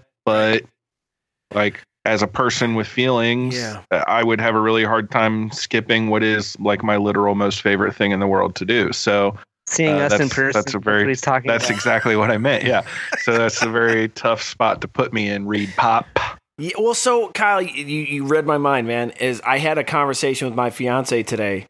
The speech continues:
Speaker 2: and
Speaker 1: I
Speaker 2: ran
Speaker 1: don't wanna
Speaker 2: through
Speaker 1: have
Speaker 2: qu-,
Speaker 1: to make that decision, honestly.
Speaker 2: No, I, I, I, I literally
Speaker 1: Ah. <laughs>
Speaker 2: explained my whole train of thought to her, and, uh, it was, you know, w-, I, this is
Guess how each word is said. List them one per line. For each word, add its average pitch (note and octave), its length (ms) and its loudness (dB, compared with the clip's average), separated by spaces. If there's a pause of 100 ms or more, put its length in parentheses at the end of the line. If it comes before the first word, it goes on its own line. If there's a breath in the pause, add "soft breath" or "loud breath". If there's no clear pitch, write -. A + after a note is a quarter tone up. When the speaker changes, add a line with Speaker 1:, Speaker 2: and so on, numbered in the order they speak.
(120)
Speaker 2:
and B2+ 140 2
Speaker 1:
I - 20 -2
Speaker 2:
ran C3+ 140 2
Speaker 1:
don't A#2+ 80 0
wanna B2+ 180 4
Speaker 2:
through B2 80 2
Speaker 1:
have A2+ 140 2
Speaker 2:
qu-, - 20 -6
Speaker 1:
to A#2 80 -6
make A2 220 0
that A2 180 2
decision, A2 440 -2
honestly. G#2 540 -2
Speaker 2:
No, D3 400 0 (100)
I, C#3 320 0 (100)
I, - 40 -8
I, B2 120 -6 (100)
I D3+ 100 2
literally E3 880 0
Speaker 1:
Ah. - 220 0
<laughs> - 60 -8
Speaker 2:
explained D#3+ 600 0
my C#3 100 2
whole D#3+ 360 2
train E3+ 280 0
of D#3+ 80 0
thought D3 420 0
to C#3 200 -4
her, F#2 280 -6 (280)
and, C3+ 520 0
uh, A#2+ 400 2
it B2+ 160 0
was, C3 360 0
you C3+ 60 -2
know, B2 380 0
w-, A#2+ 220 -6
I, G#2 200 0
this D3 340 0
is D#3 400 2